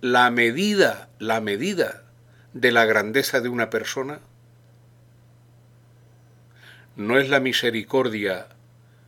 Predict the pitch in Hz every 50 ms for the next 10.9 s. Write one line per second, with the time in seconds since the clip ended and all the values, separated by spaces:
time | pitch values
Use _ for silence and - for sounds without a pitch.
0 | _ _ - - 107 101 107 113 110 - 110 107 101 107 107 104 98 104 95 90
1 | 90 87 98 101 110 120 123 - - - _ _ _ _ _ _ _ _ _ _
2 | _ _ _ _ _ _ _ _ _ _ _ _ _ _ _ _ - _ _ _
3 | _ _ _ _ _ _ _ _ _ - 104 98 98 104 101 - 110 107 107 104
4 | - - 143 143 147 139 139 - - - 147 139 139 139 135 135 135 131 - -
5 | - - _ _ _ 120 110 101 - - - 113 113 107 101 98 95 90 - -
6 | - - - - - _ _ _ _ _ _ _ _ _ _ _ _ _ _ _
7 | _ _ _ _ - 98 101 98 92 87 - - 123 127 120 110 98 95 101 95
8 | 95 104 101 - - - 95 98 113 139 151 160 - - - _ _ _ _ _
9 | _ _ _ _ _ - 110 98 - - 117 104 101 95 - - 127 127 123 117
10 | 120 123 120 117 117 - _ _ - 101 92 90 90 87 82 76 -